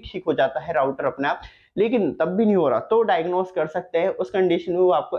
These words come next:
एक्चुअल कंडीशन बता देगा क्या प्रॉब्लम आ रही है। मेरे राउटर में कोई प्रॉब्लम नहीं आ रही, इसलिए हम इस स्टेप को स्किप कर देंगे। आपके राउटर में प्रॉब्लम आ रही है, डायग्नोस कर सकते हैं।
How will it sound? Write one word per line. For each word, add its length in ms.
एक्चुअल 340
कंडीशन 480
बता 220
देगा 220
क्या 220
प्रॉब्लम 420
आ 60
रही 100
है। 60
मेरे 140
राउटर 260
में 100
कोई 140
प्रॉब्लम 340
नहीं 100
आ 40
रही, 140
इसलिए 260
हम 140
इस 160
स्टेप 360
को 120
स्किप 320
कर 100
देंगे। 220
आपके 380
राउटर 300
में 100
प्रॉब्लम 360
आ 100
रही 120
है, 60
डायग्नोस 420
कर 160
सकते 320
हैं। 120